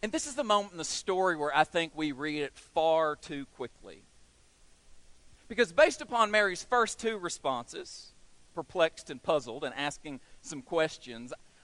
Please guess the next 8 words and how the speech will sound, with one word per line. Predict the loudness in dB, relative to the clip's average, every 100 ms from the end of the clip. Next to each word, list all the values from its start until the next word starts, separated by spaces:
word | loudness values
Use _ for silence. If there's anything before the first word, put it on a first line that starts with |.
| _
I | 8 8
think | 6 0 2
a |
little | 2 2 0
time | -4 0 2 2 0
elapsed | -2 2 4 2 -2 -8
before | -10 -6 -4 -2 -4
we | -6